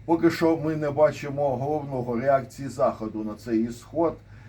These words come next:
Якось я не бачу паніки. Я боюся, що цей ісход вони сприймають якось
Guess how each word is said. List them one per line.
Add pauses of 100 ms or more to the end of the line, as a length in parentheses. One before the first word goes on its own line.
(120)
Якось
я
не
бачу
паніки.
Я
боюся,
що (720)
цей
ісход
вони
сприймають
якось